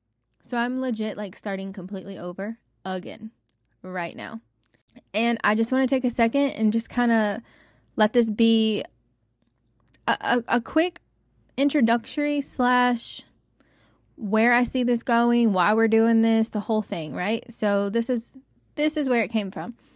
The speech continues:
Rescued and Restored was not something that I just birthed on my own. Uh, it was not just a fleshly thought like other things have been in my life, and I've known the difference, that's for sure. But this was definitely a God-inspired idea.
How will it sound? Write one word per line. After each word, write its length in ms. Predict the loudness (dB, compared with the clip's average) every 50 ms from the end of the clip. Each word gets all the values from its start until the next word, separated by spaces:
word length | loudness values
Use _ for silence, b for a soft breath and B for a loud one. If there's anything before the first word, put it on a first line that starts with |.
| b b b b b b
Rescued 360 | -2 -2 0 0 0 0 0 0
and 120 | 2 0
Restored 500 | 0 -2 -2 -2 -2 -2 -2 -2 -4 -4 -8 _ _ b b b b _ -4
was 340 | 0 2 2 2 2 2 0
not 240 | 0 0 0 0
something 360 | 0 0 0 0 2 0 2 2
that 100 | 2 2
I 120 | 0 0
just 220 | -2 -4 -8 -6
birthed 220 | -4 -4 -4 -4 -6
on 100 | -8 -8
my 180 | -8 -8 -8
own. 280 | -8 -8 -6 -6 -6 -6 b b b b b b b b b -2
Uh, 220 | 0 0 0 0 0
it 60 | -2
was 140 | -4 -4 -4
not 160 | -4 -6 -6
just 140 | -8 -8 -8
a 60 | -8
fleshly 420 | -6 -4 -4 -4 -4 -4 -6 -8
thought 320 | -6 -4 -2 -2 -2 -2 -2
like 280 | -4 -6 -6 -6 -10 _ _ -6 -6
other 180 | -4 -2 -2
things 300 | -4 -4 -4 -6 -6 -6
have 160 | -6 -8 -6
been 140 | -4 -4 -4
in 100 | -4 -4
my 160 | -4 -6 -6
life, 320 | -6 -4 -4 -2 -2 -4 -4 _ -12 -6
and 180 | -4 -4 -2 0
I've 140 | 0 0
known 300 | 0 0 0 0 0 -2
the 80 | -2 -2
difference, 420 | -2 -4 -4 -6 -8 -10 -10 -10
that's 240 | -10 -10 -10 -10 -10
for 100 | -10 -10
sure. 340 | -10 -8 -8 -8 -8 -8 -10 b b b b b b b b b b b b _ -2
But 400 | 2 4 4 6 4 2 2 2
this 180 | 2 2 2
was 140 | 0 -2 0
definitely 480 | 2 0 0 0 -2 -4 -2 0 0 0
a 80 | 0
God-inspired 720 | 2 2 4 4 4 2 0 0 2 2 2 4 4 2 2
idea. 460 | 0 0 -2 -2 -2 -2 -2 -4